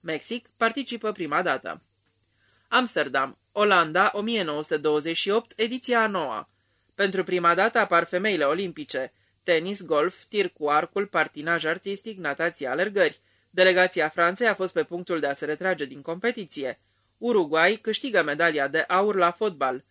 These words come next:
Mexicul a fost cea mai simpatizată echipă, deși nu a cucerit nicio medalie.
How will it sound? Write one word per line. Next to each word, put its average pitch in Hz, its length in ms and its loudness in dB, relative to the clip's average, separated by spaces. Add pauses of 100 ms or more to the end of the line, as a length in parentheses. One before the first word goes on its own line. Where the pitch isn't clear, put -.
(280)
Mexicul 185 480 -2
a 226 100 6
fost 285 180 -6
cea 254 100 -2
mai 175 180 -2
simpatizată 175 680 -4
echipă, 202 380 -4
deși 175 260 -2
nu 175 100 -6
a 139 80 0
cucerit 151 360 -6
nicio 143 240 -10
medalie. 160 580 -2